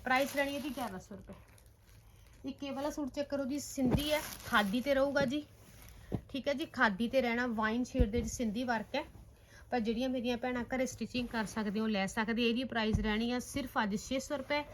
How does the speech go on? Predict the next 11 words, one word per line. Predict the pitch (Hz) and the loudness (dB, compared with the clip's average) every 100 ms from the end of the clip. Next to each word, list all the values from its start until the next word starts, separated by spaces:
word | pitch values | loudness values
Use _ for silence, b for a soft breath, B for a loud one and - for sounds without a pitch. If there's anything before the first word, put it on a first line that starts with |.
| B B B - | B B B -2
ਕਿਉਂਕਿ | 247 240 262 | 0 2 2
ਇਹਦੇ | 254 277 | 0 0
ਸਾਈਡ | - 262 226 214 | 2 4 4 4
ਤੇ | 240 240 | -2 -4
ਥੋੜ੍ਹਾ | - 311 339 311 | -6 -4 -2 0
ਜਿਹਾ | 220 208 208 233 - | 2 2 2 -2 -2
ਕੱਟ | 214 - | -2 -2
ਹੈ | 175 | -6
ਜੀ | 160 170 | -8 -10
ਇੱਥੇ। | 156 - - | -12 -16 -12
ਲਓ, | 208 | -10